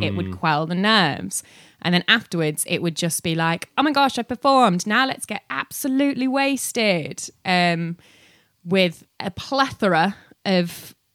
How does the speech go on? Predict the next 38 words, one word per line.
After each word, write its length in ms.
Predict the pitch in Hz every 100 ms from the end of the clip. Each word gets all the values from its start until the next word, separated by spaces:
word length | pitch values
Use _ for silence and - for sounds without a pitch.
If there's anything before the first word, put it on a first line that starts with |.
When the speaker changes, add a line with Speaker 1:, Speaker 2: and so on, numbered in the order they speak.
| -
Speaker 1:
kind 240 | - 180
of 140 | 175 -
whatever 360 | 185 196 190
I 80 | 185
could 140 | 180 180
get 120 | 170
my 100 | 170
hands 300 | 190 208 208
on, 140 | 147
really. 560 | 147 - 101 123 175 - -
Um, 400 | 170 170 170 175
and 180 | 180 185
last 220 | 214 214
night 100 | 202
was 100 | 185
the 60 | -
first 300 | - 185 -
time 160 | 196 180
I'd 140 | 175
gone 200 | 202 190
to 80 | 190
a 40 | 170
spoken 400 | - 165 175 175
word 240 | 170 165
event 340 | 147 147 139 - - - _ -
and 120 | 175
there 100 | 165
wasn't 640 | 165 170 160 165 156 - _ _ _ _ -
gonna 220 | 180 175
be 160 | 170 -
alcohol 460 | 170 165 151 139 139
before 480 | - - 165 156 -
or 200 | 156 -
after. 580 | 151 - - 95 165 170 _ -
Speaker 2:
Wow. 140 | 98
Speaker 1:
And 360 | - 175 175 170 -
I 100 | 196
actually 600 | - - - 240 214 190